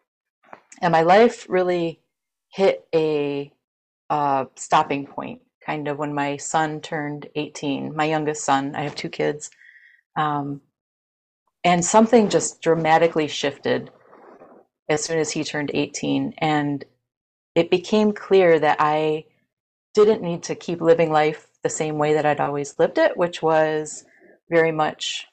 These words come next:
you know, in the rat race, kind of, in the, you know,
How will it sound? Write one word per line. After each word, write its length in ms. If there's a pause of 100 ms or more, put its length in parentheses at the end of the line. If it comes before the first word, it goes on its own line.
you 100
know, 120
in 300
the 300
rat 260
race, 240
kind 240
of, 380
in 220
the, 320 (320)
you 100
know, 320